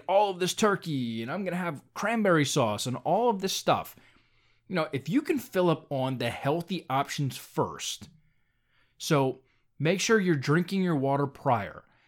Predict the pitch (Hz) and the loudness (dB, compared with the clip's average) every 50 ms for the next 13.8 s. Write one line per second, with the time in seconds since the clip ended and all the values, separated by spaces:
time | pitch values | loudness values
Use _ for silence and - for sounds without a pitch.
0 | _ _ - 139 123 131 135 139 - - 165 156 139 139 - 139 127 131 131 135 | _ _ -4 0 0 2 0 0 2 2 4 4 4 2 0 0 0 0 0 -2
1 | 127 120 - - 123 104 92 90 - - 135 120 117 107 - 135 117 113 - - | -4 -4 0 0 0 -2 -2 -4 -6 -4 -4 -2 -4 -4 -4 -4 -4 -2 -2 0
2 | 143 131 127 131 123 - - 135 120 123 120 117 113 - - - _ 143 127 117 | 0 2 2 0 0 0 0 0 0 0 -2 -2 -4 -6 -10 -12 _ -4 -2 -2
3 | 113 113 113 120 - 120 110 120 127 131 135 127 127 120 117 - - - - 151 | -2 -2 -2 -4 -4 -4 -2 0 0 2 2 2 2 2 0 -4 -8 -6 -2 -2
4 | 143 120 107 104 - 127 113 113 110 - 135 117 113 107 - 123 110 113 127 117 | -2 -2 -2 -4 -4 -4 -4 -4 -4 -4 -4 -4 -4 -4 -4 -4 -4 -4 -6 -6
5 | - 117 120 117 120 - - - 123 107 92 80 - - - - - - - - | -4 -4 -4 -2 -4 -4 0 0 0 0 0 -4 -10 -14 -16 -18 -20 -20 -20 -20
6 | - - - - - - - 208 220 220 - - - 247 262 302 320 - - 247 | -20 -20 -20 -20 -20 -16 0 2 2 2 2 -2 0 0 0 0 0 0 0 2
7 | 214 175 - - 151 131 131 127 110 123 117 110 107 104 - - - _ _ _ | 2 2 2 2 2 2 4 2 2 0 0 0 -2 -4 -6 -12 -20 _ _ _
8 | _ _ _ - 139 139 - - - 170 135 120 113 95 87 85 - - - _ | _ _ _ 0 2 2 2 2 2 4 4 4 2 -2 -6 -10 -14 -18 -20 _
9 | - 160 156 143 - - 135 143 110 101 90 71 - - - - - _ _ - | -2 0 0 0 -2 0 0 0 0 0 -4 -8 -8 -10 -12 -12 -16 _ _ 2
10 | 156 170 165 - - 135 113 - 95 92 87 - - - - - - - _ - | 2 2 2 4 2 0 0 0 -4 -10 -12 -12 -12 -14 -14 -18 -20 -20 _ -4
11 | 139 147 151 135 123 143 127 117 107 - - 107 104 92 90 - _ _ _ _ | 0 0 0 0 0 0 0 0 -2 -4 -8 -12 -12 -12 -14 -16 _ _ _ _
12 | - 156 180 180 - - 156 143 135 113 95 101 95 98 95 95 - - - _ | 0 0 0 0 2 2 2 2 2 2 -2 -4 -8 -10 -12 -14 -16 -18 -20 _
13 | _ _ _ _ - 120 117 113 110 107 104 104 98 101 98 | _ _ _ _ -6 -4 -2 -2 -4 -4 -6 -6 -8 -10 -10